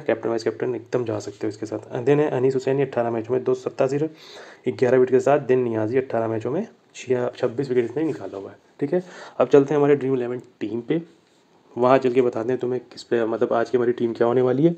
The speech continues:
और ग्रैंड लीग में तुम किसे ट्राई कर सकते हो आज के दिन। तो उससे पहले वीडियो को कर दो लाइक, चैनल को कर लो सब्सक्राइब, ठीक है। फाइनल टीम की,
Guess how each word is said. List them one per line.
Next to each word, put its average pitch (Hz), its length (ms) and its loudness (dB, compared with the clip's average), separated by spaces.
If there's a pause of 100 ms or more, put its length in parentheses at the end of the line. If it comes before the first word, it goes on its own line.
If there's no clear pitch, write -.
(380)
और 113 180 0
ग्रैंड 120 300 2
लीग 123 100 -6
में 120 100 -6
तुम 165 200 -2 (140)
किसे 117 200 0
ट्राई 110 220 -4
कर 110 140 -8
सकते 104 320 -4
हो 117 280 4
आज 101 200 -2
के 113 100 -6
दिन। 107 120 -8
तो - 360 -10
उससे 131 220 2
पहले 135 180 2
वीडियो 120 240 2
को 123 80 4
कर 117 140 -4
दो 117 120 -4
लाइक, 113 400 -4 (540)
चैनल 156 280 6
को 123 140 4
कर 113 60 0
लो 123 120 0
सब्सक्राइब, - 640 -4 (340)
ठीक 127 120 -2
है। 85 120 -8 (360)
फाइनल 131 260 0
टीम 156 140 2
की, 147 120 -6